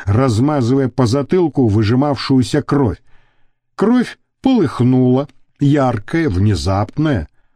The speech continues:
точно такая же проворная и красная, как и во всех обыкновенных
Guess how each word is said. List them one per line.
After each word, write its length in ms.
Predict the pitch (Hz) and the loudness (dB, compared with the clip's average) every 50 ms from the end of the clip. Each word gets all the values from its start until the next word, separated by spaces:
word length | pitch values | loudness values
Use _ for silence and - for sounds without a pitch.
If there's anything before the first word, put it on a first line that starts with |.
| _ _ _ _ | _ _ _ _
точно 380 | - 151 135 - - 131 131 113 | -2 -2 0 0 0 0 0 0
такая 400 | - 135 - - 143 135 131 117 | 0 -2 -2 0 0 0 2 2
же 140 | 95 120 117 | 0 0 -2
проворная 840 | - - - 104 123 131 120 120 147 160 147 131 123 123 120 120 | -4 -4 -2 0 0 0 0 0 0 0 0 0 0 0 0 -2
и 180 | 117 - 113 107 | -2 -2 -2 -2
красная, 680 | - - 139 147 170 170 156 - - 131 120 113 104 | -2 0 -2 0 0 -2 -4 -4 -2 0 0 0 0
как 240 | - 127 110 - - | 0 -2 -4 -2 0
и 80 | 131 | 0
во 140 | 117 123 127 | 0 0 0
всех 420 | 110 - - - 180 165 127 - - - | -2 -4 -6 -4 -2 -2 -2 -4 -8 -6
обыкновенных 1400 | 139 135 113 101 127 104 - 123 120 127 127 117 113 117 131 175 202 196 185 165 135 107 87 76 - - _ | -2 -2 0 0 0 0 0 0 2 2 2 0 0 0 0 -2 -2 0 0 0 0 -2 -2 -4 -8 -12 _